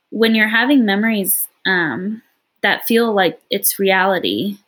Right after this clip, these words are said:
that you're four years old getting raped, um, and the only thing that fixes that is drugs and alcohol, and you have no other tools, and you're, you know, a teenager, you just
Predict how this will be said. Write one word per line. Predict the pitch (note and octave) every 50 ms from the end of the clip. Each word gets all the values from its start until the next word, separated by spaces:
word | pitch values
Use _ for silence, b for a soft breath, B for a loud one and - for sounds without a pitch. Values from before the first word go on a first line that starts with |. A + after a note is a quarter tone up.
| _ _ _ _ _ _ _ _ -
that | G3+ F3+ - -
you're | E3+ E3+ G3+
four | - - G3+ G3+ G3
years | G3 F#3 F#3+ F#3 F#3+
old | F#3+ F3+ F3+ F3+ G3 -
getting | F#3 F#3+ E3+ E3 D#3+ D3+ C#3 C#3 - -
raped, | G3+ G3+ E3+ A#2 G#2 - - _ - - - _ _ _ _ _ _ _ _ _ _ -
um, | G3+ G#3 G3+ F#3+ F3 B2+ F#2 F#2+ G#2 A2 - - -
and | G#3 G#3
the | G#3 - -
only | G#3+ A3 A3+ A#3 A3
thing | G#3+ A3+ A3 G#3+ G#3+
that | F#3 - - -
fixes | - C4 B3+ - - G#3+ F#3+ G3
that | - F#3 F3 F3 E3+ - - - - -
is | G3 G3+ G3 F#3+ F#3 F#3 F3+ F3+ F3 - - - - B B B B B B B B _ _ _ _ _ _ _ _ _ _ _ _ _ _ _ _ _ -
drugs | A3 G#3 F#3+ F#3 F3+ F3+
and | F#3 G3
alcohol, | G#3 A3 A#3 - G3 F#3+ F#3 - - - F#3+ A3 A3+ b b b b b b b -
and | F#3+ G3+
you | G3+ G3+
have | G#3 G3+ F#3 G3
no | G3 F#3+ F#3 F#3
other | E3+ E3+ E3+
tools, | F3 - - - B3+ A3+ G3 F#3 F3+
and | F3+ F3+ F3+ F3
you're, | F3 E3+ E3 E3 E3+ E3 - - _ _ _ _ _ _ _ _ _ _ _ _ _ _ _ _ _ _ _
you | - F#3+ F#3+
know, | F3+ D#3+ C#3+ A#2+ C#3 E3 F#3+ G3 - _ _ _ _ _ _ _ _ _
a | - F#3+
teenager, | F#3+ - - A3+ A#3 A3+ G#3 F#3+ E3+ - - D3+ C3 C3 C#3 F#3+ F#3+ - _ _
you | - G3 G3 G3 F#3+ F3
just | - - F#3 F3 - - - -